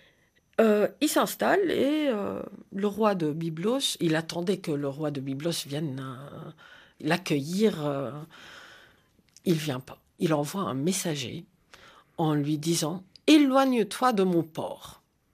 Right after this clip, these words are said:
Et ce qui est intéressant, c'est que le roi de Byblos s'appelle Zakar Baal. Zakar Baal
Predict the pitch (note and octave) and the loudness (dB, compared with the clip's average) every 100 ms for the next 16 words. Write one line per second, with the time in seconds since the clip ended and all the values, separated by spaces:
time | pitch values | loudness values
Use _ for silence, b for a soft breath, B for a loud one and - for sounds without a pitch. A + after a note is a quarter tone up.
0 | B B B B B G3 F#3 D4 D4 A#3 | B B B B B 0 2 2 2 2
1 | G#3 G3+ - B3 - E3 D3+ A3+ B3+ B3+ | -2 -2 -2 -2 -2 -2 0 0 2 2
2 | G3 D3+ C#3+ D3 C#3+ A3+ A#3 - - - | 2 -2 -6 -4 -4 -2 -4 -6 -8 -4
3 | F#3 E3+ G3+ A3+ - - E3 E3 D#3+ E3 | -4 -2 -2 -2 -4 -6 -4 -4 -2 -4
4 | D#3 C3+ A2 A2+ B2 - - B B B | -2 -6 -8 -10 -16 -20 -20 B B B
5 | B _ _ F3 A#3+ A#3+ B3+ A3 G#3 A#3+ | B _ _ -2 -2 2 2 2 0 0
6 | C4+ | 0